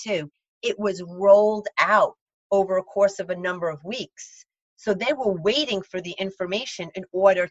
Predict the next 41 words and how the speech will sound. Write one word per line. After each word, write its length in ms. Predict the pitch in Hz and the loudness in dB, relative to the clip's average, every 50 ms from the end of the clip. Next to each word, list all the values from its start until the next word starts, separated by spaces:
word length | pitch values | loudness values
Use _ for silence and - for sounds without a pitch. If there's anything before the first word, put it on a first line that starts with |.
| - - | -8 -10
to 140 | 190 180 175 165 156 _ - | -8 -8 -8 -10 -14 _ -10
do 200 | 180 196 240 254 247 240 220 - _ _ _ - | -8 -6 -6 -8 -8 -12 -14 -16 _ _ _ -8
the 100 | 185 156 | -8 -8
preparation. 720 | - - 240 226 - 196 180 190 240 302 285 - - 202 | -4 -4 -4 -2 -2 -2 -2 -2 -2 -2 -2 -4 -8 -8
It 100 | - 226 | -8 -6
was 140 | 240 294 285 | -6 -6 -6
a 60 | 294 | -6
crazy 360 | 294 - 226 196 180 156 156 151 | -6 -4 -4 -4 -4 -6 -8 -10
time. 300 | - 175 156 113 98 101 - _ _ _ _ _ _ _ _ | -8 -8 -8 -8 -10 -12 -14 _ _ _ _ _ _ _ _
But 160 | 247 247 214 - | -6 -6 2 6
barring 320 | 294 294 311 339 339 294 269 | 8 8 8 8 6 4 4
that 240 | 247 247 262 254 | 2 2 2 0
scenario, 800 | - - 208 190 185 180 175 175 180 180 175 170 175 170 170 180 - _ _ | -4 -6 -4 -2 0 0 0 -2 -2 -2 0 0 2 0 0 -2 -6 _ _
you 120 | 208 220 | -8 -4
know, 100 | 202 196 | -4 -2
I'm 160 | 170 208 226 | -2 -2 -2
gonna 140 | 226 262 277 | -2 -4 -4
say 180 | 285 - 294 247 | 0 2 2 2
you 300 | 240 208 208 233 220 202 | 2 -2 -6 -8 -8 -8
really, 580 | 208 233 240 240 240 233 233 220 214 208 185 - _ _ _ - | -6 -4 -4 -4 -4 -4 -6 -6 -6 -8 -10 -12 _ _ _ -10
you 160 | 202 220 233 | -8 -6 -6
need 160 | 240 247 262 | -6 -8 -10
to 100 | - 285 | -8 -4
go 120 | - 233 220 | -4 0 4
back 220 | 208 196 190 196 | 6 6 6 4
to 60 | 196 - | 2 -2
your 80 | 202 190 | -4 -4
accounting 480 | 185 - - 170 170 170 - - 170 165 | -2 -4 -6 -8 -8 -8 -10 -14 -16 -14
firm 340 | - - 165 165 160 156 - | -12 -10 -8 -8 -8 -8 -8
and 80 | 165 | -6
get 180 | 156 - 170 165 | -4 -4 -4 -6
the 60 | - | -4
guidelines 480 | 156 165 160 160 160 156 165 165 170 175 - | -2 2 2 2 2 2 0 -4 -6 -4 -4
and 140 | - 208 208 | -6 -6 -4
push 240 | - - 381 370 - | -6 -8 -8 -6 -2
them 280 | - 269 247 220 208 190 | 0 0 0 0 0 -4
as 100 | - 190 | -6 -6
hard 240 | - 196 196 185 180 | -2 0 0 0 0
as 120 | 175 160 165 | -2 -6 -10
you 80 | 160 156 | -10 -8
can 340 | - 180 165 156 151 151 | -6 -4 -2 -2 -4 -4